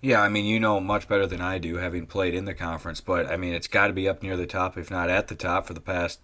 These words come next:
I don't know, five, six, maybe seven years. We'd have to go back in the history book, but,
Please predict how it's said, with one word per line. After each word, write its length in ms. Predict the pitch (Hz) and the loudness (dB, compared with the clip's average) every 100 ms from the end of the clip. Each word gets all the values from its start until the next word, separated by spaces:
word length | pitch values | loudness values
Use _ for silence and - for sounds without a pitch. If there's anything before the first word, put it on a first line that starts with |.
| - - | -16 -8
I 140 | 87 | -6
don't 100 | 95 | -4
know, 180 | 78 90 - | -4 -8 -8
five, 360 | - 90 90 87 - | 0 2 2 -2 -10
six, 300 | - 101 - | -4 -4 -2
maybe 200 | 95 92 | -2 -2
seven 300 | - 101 90 | 0 0 0
years. 260 | 90 101 92 | 0 0 -2
We'd 120 | 87 | -2
have 160 | 92 | -4
to 80 | - | -4
go 120 | 90 | -4
back 360 | 85 90 92 - | 2 4 2 0
in 80 | 85 | -8
the 60 | |
history 340 | 82 98 - 87 | -6 -6 -2 -4
book, 320 | 80 87 - | 0 0 0
but, 240 | - 87 | 2 2